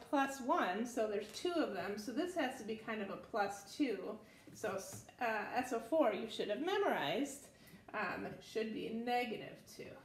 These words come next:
Um, it's a sulfate group. So you should have that memorized. You should have, uh, done those in the polyatomic ions. So that grouping stays together, and it has a negative two charge.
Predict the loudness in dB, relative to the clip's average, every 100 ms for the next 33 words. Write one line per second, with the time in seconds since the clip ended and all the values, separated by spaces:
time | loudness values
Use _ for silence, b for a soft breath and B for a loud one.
0 | -20 -20 -20 -20 -20 B B B B B
1 | -16 -14 -14 -16 -20 -20 -20 -16 -14 -8
2 | -2 -2 -2 -6 -10 -14 -16 -20 -20 -20
3 | -20 -20 -20 -20 -10 0 2 2 0 2
4 | 4 4 4 4 6 6 6 6 6 4
5 | 0 0 0 0 0 2 2 0 -2 -6
6 | -12 -2 0 0 0 -2 -2 -2 -4 -6
7 | -16 0 2 4 2 0 -2 -2 -4 -4
8 | -8 -16 -20 B B B B -4 0 2
9 | 0 -2 -4 -2 0 2 2 0 0 0
10 | -2 -4 0 2 2 2 0 B B B
11 | B -4 -2 -2 -4 -6 -4 -4 -2 -4
12 | -4 -4 -6 -2 -2 -2 -4 -6 -14